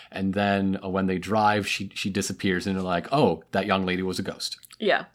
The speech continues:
Speaker 1: There are apparently five or so, uh, candidates for who the real person might be.
Speaker 2: Yeah.
Speaker 1: Two are the most popular.
Speaker 2: Yeah.
Speaker 1: But part of the story is that the first person to pick up Resurrection Mary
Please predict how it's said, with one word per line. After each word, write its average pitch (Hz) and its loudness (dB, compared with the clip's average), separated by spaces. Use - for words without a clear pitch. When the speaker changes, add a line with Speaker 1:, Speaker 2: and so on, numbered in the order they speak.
Speaker 1:
There 110 4
are 110 6
apparently 131 4
five 127 2
or 143 2
so, 127 4
uh, 101 2
candidates 117 2
for 123 0
who 135 0
the 135 4
real 127 6
person 139 2
might 143 0
be. 98 0
Speaker 2:
Yeah. 170 -2
Speaker 1:
Two 165 4
are 165 10
the 156 4
most 151 2
popular. 90 0
Speaker 2:
Yeah. 202 0
Speaker 1:
But - 2
part 180 6
of 165 2
the 156 4
story 175 4
is 131 0
that 113 0
the 110 0
first 202 0
person 147 2
to 113 0
pick - 0
up 104 0
Resurrection 98 2
Mary 90 0